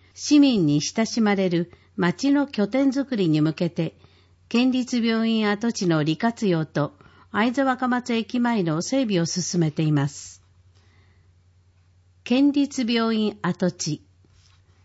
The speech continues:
子どもの遊び場を核とした多世代が交流できる施設の整備に向けて取り組みを進めており、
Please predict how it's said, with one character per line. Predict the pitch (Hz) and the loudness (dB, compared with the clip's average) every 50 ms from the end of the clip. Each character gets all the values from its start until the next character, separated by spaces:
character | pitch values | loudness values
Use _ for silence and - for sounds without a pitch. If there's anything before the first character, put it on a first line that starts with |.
| _ _ _ _ _ _ _ _ _ _ _ _ | _ _ _ _ _ _ _ _ _ _ _ _
子 | - 233 226 | -2 0 2
ど | 233 277 | 4 4
も | 294 294 294 285 | 6 6 6 4
の | 277 254 233 226 | 4 4 2 0
遊 | 226 - 277 240 | 0 0 -2 -2
び | 269 254 | 0 -2
場 | 247 254 240 233 | -2 -2 -2 -2
を | 233 233 | -2 -2
核 | - 226 214 214 - | -2 -4 -4 -4 -6
と | - - 220 185 | -6 -2 -2 -2
し | 170 - - | -2 -4 -4
た | - 143 139 147 - - - - _ _ | -2 -2 -2 -2 -6 -10 -20 -20 _ _
多 | - 202 190 | -2 -2 -2
世 | - - 277 | 0 0 0
代 | 262 277 262 233 196 180 165 | 0 0 0 0 0 0 2
が | 156 147 147 - - - _ - | 2 0 0 -2 -6 -12 _ 0
交 | 226 208 208 | 2 2 2
流 | 196 202 196 196 190 | 2 0 0 0 0
で | 190 185 185 | -2 -4 -4
き | - 202 | -4 -2
る | 180 175 180 | -2 -2 -2
施 | 180 - | -2 -4
設 | - 247 233 - 240 | -4 -6 -4 -4 -2
の | 196 165 156 165 | -2 -2 -2 0
整 | - 240 240 | 0 0 0
備 | 226 196 180 | 2 2 2
に | 165 160 | 2 4
向 | 151 156 147 | 2 2 0
け | - 180 170 | -2 -4 -2
て | - 180 175 170 - - - - - _ _ - | 0 -2 -2 -2 -6 -14 -20 -20 -20 _ _ 0
取 | 185 175 185 208 | 0 2 2 0
り | 202 | -2
組 | - 220 202 196 | 0 0 2 2
み | 190 | 2
を | 180 156 | 0 -2
進 | 143 - - 180 165 - - 185 | -4 -4 -4 -4 -4 -2 0 0
め | 180 175 170 | 0 0 0
て | - 175 165 | 0 -2 0
お | 160 160 | 0 0
り、 | 151 143 - | 0 -2 -4